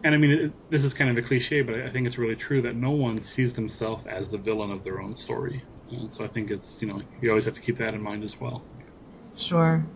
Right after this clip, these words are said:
Speaker 2: I, I, you know, Magneto is, is always the first one that comes to mind for me because I, I love him so much as a character
Speaker 1: Mm-hmm.
Speaker 2: and thought he, you know, was done really well in the, the movies.
Speaker 1: Right.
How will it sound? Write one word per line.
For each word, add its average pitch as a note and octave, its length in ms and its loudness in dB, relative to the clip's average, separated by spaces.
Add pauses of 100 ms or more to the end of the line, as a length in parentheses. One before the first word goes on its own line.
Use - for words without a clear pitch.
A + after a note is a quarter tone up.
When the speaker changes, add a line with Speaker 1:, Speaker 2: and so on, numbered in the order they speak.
Speaker 2:
I, F3 80 2
I, F3 240 0 (100)
you F3+ 80 2
know, D#3 140 6
Magneto D#3 760 4
is, D#3 180 0 (320)
is D#3+ 140 -2
always D#3+ 200 2
the D#3+ 60 -4
first D#3+ 260 0
one D#3 100 0
that D#3 140 2
comes D#3 200 4
to D3 60 0
mind D#3 260 2
for D3+ 80 -2
me D#3+ 200 2
because D3+ 380 -2
I, D#3 160 4
I E3 400 4
love E3 240 6
him D#3+ 240 6
so D3 80 -2
much D3+ 400 4
as D3+ 100 -6
a - 40 -14
character D#3+ 600 -2 (240)
Speaker 1:
Mm-hmm. B2 200 4 (600)
Speaker 2:
and D3+ 400 0
thought D3+ 160 0
he, D3+ 60 -4 (320)
you E3+ 60 -4
know, D3+ 120 -2 (380)
was D#3 160 -2
done D3+ 260 -6 (200)
really D#3+ 280 0
well D#3 420 2
in D#3 140 -6
the, D#3 180 -8 (100)
the D#3 60 -4
movies. D#3 440 0 (460)
Speaker 1:
Right. G#2+ 160 -6